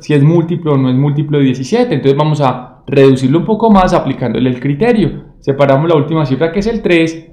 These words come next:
la multiplicamos por cinco y la restamos del número que queda, que en este caso es cuarenta y nueve. Entonces tendríamos cuarenta y nueve menos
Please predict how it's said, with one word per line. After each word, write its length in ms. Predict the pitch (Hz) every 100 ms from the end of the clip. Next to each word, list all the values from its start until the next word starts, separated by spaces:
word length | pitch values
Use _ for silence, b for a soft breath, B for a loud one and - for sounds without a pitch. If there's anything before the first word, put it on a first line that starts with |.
| -
la 140 | 127 127
multiplicamos 880 | 120 104 - 110 107 202 208 202
por 180 | 202 202
cinco 400 | 196 165 151 156
y 80 | 151
la 140 | 135 127
restamos 500 | 131 120 123 123 123
del 120 | 127
número 260 | 123 180
que 120 | 185 202
queda, 280 | 175 170
que 80 | 165
en 60 | 120
este 220 | 107 123
caso 240 | 123 123
es 140 | 135 -
cuarenta 540 | - 139 135 135 143
y 60 | 147
nueve. 600 | 196 254 226 127 - -
Entonces 240 | - 143 139
tendríamos 540 | 120 104 98 - - - - -
cuarenta 400 | - 120 139 156
y 80 | 220
nueve 320 | 226 185 170
menos 600 | 208 226 185 190 214 -